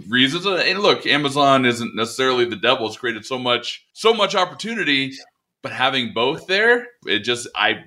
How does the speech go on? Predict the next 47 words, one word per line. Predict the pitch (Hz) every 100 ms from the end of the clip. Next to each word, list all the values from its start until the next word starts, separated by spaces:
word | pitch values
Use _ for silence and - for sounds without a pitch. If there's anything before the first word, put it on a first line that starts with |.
| -
I've | 110
never | 110 113 117 120
really | 107 113 110
seen | 110 - 107
it | 101
work | 90 98 95
well, | 92 76 - - _ _
unless | 131 131 123
you're | 127 110
a | -
big | 131 131 -
box | 123 120 -
retailer, | 110 107 107 98 95 92 92 - _ _ _
d-, | 113 123
the | 123 120 117
billion | 143 135 131
dollar | 123 123 120
brand | 98 117 117 113 110
that | 104
just | 110 110 -
is | 113 110
wholesaling | 127 123 120 120 113 107
everywhere. | 80 110 113 107 107 107 - _
You'll | 147 139
get | 151 -
some | 143 120
residual | 117 113 123 113 104 95
through | 117 107
your | 95 98
dot | 104 95 -
com | 120 110 104
because | 104 110 107 104 101 - _ _ _
you're | 117 113
a | 107
multi-billion | 110 113 117 110 113 110 104
dollar | 107 104
brand. | 98 113 110 107 107
And | 117 110
I | 113
tell | 113 131
you | 120
what, | 120 117
you | 117
go | 110
into | 120 113
those | 113
companies, | - 120 113 117 113 117